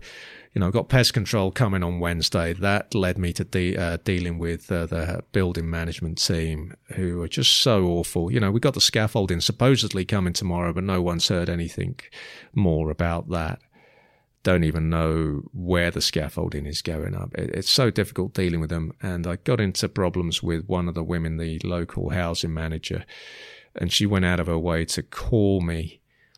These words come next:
on Friday while I was in the cafe and it was the kind of argument that you would get on a bus, the upper deck of a bus. I told her, "This is really unprofessional."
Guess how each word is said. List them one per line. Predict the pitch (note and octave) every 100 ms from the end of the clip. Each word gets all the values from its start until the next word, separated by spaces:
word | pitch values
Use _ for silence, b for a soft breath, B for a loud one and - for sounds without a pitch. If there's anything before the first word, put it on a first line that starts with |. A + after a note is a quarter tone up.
| b
on | - F2+
Friday | F2+ G2+ F2 F2 E2 D#2+
while | E2+ F2+
I | F#2
was | F2 E2+
in |
the | F2
cafe | F2 F#2+ E2 - F2 D#2+ F2 G2+ _ -
and | E2+ F2+ F#2 F2 F2 - - - - -
it | C#3 D#3
was | - E3 D#3+ -
the | C#3+
kind | - D3+ D3+ D3
of | B2
argument | A#2 A#2 G#2+ G#2+ F2+ F2
that | F#2+
you | - F#2+ F#2
would | F2+
get | G#2 F#2 -
on | G#2
a | F2+
bus, | D#2+ - F2+ E2 -
the | G2+
upper | F#2 -
deck | F#2+ F2+
of | F#2
a | F#2
bus. | - F#2 F2 -
I | F2
told | - - A#2+ G#2
her, |
"This | G#2 -
is | E2+
really | G2 A2 F#2+ F2+
unprofessional." | F2+ F2+ - F#2+ F2 - E2 D#2+